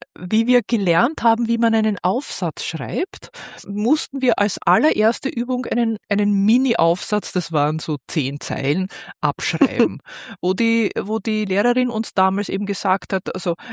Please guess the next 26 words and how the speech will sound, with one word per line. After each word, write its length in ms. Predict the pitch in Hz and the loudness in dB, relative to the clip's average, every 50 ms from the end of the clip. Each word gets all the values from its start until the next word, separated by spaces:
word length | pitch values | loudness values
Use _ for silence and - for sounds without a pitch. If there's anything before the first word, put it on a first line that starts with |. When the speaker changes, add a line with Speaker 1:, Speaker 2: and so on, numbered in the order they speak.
| - - | -4 0
Speaker 1:
Einleitung 560 | 262 262 247 233 233 214 208 196 - 202 185 | 0 2 4 4 4 4 4 2 0 -4 -4
und 120 | 180 - | -4 -6
so 120 | - 208 202 | -6 -2 2
weiter 400 | 220 220 220 214 - - 214 - | 4 4 4 2 2 -2 -2 -2
und, 160 | 202 208 - | -2 -4 -4
und 260 | - 202 - - 190 - 190 | -6 -6 -6 -6 -8 -10 -8
so 400 | - - - 233 220 226 240 233 | -6 -2 -2 0 2 2 0 0
schreibt 500 | - - 208 185 170 165 170 - - - | 0 -2 0 2 2 2 0 0 0 2
man 200 | 196 185 185 - | 4 4 4 4
einen 320 | - 170 170 180 180 175 - | 2 2 4 4 2 2 2
Aufsatz. 880 | - 139 139 135 143 - - - - - - - - - - - - - - - - - - - - - - - | 2 2 2 2 0 0 -4 -6 -6 -4 -4 -4 -4 -6 -8 -10 -10 -10 -10 -12 -12 -12 -14 -14 -16 -16 -14 -2
Und 540 | - 196 214 233 240 240 240 233 - - - 247 | 2 4 4 6 4 4 2 0 -2 -4 -10 -6
wir 160 | 220 226 220 | -4 -4 -4
sollten 380 | - 226 202 208 - - 208 - | -2 -2 -2 -2 -2 -4 -4 -2
den 140 | 214 196 - | -4 -4 -2
abschreiben, 800 | - 180 - - - - - 277 262 254 254 262 277 302 320 330 - _ - | -2 -2 -2 -4 -4 -4 -2 0 0 2 2 0 0 -2 -6 -10 -6 _ 2
aber 600 | 175 170 180 208 240 262 262 302 294 302 294 254 | 2 4 4 6 4 4 4 4 2 2 2 0
wir 100 | 285 277 - | -2 -2 -2
durften 500 | - 233 247 262 - - - - 302 311 | -2 -2 -2 -2 -2 -4 -8 -12 -10 -6
auch, 580 | - - 220 208 214 233 247 - - - - - - - - - 240 - | -4 -2 -2 0 0 -2 -4 -6 -8 -10 -10 -12 -14 -16 -18 -16 -14 -10
wer 360 | - 165 190 196 196 196 180 170 | -2 0 2 2 2 2 0 0
wollte, 640 | 156 160 185 220 247 - - 269 262 254 254 254 - - - - - - - _ | 0 0 0 0 -2 -2 -2 -2 0 2 2 0 -2 -6 -14 -20 -20 -20 -4 _
einen 260 | - 226 247 247 220 - | 0 2 2 2 2 4
eigenen 720 | 226 226 226 226 247 - 254 214 214 190 185 160 156 151 - _ _ | 4 6 6 6 6 6 4 4 4 4 4 2 2 0 -4 _ _
Aufsatz 520 | - 170 143 - - - - 147 - - - | 0 2 2 0 -2 -2 -2 -2 -2 -2 0
schreiben. 520 | - 151 139 131 110 - - - 143 | 0 2 2 0 0 -2 -2 -4 -6